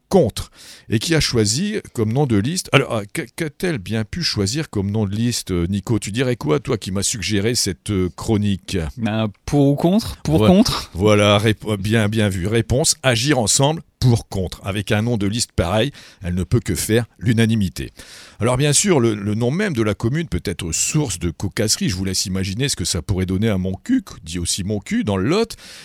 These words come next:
Speaker 1: Nous, dans le Pas-de-Calais, nous avons Achiette, et on prononce bien le T,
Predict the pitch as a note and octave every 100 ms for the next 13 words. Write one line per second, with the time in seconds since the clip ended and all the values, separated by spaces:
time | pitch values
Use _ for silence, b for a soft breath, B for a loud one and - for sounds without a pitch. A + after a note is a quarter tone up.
0 | B C#3 G3 C#3 - C3+ - C3 E3 G#3+
1 | B2+ G#2+ A2+ D3 F#3+ - - A2+ - -
2 | - A2+ - G2 E2+ G#2+ G#2+ G2 G2 C#3+
3 | D3+ G2 F2 - D3 G#3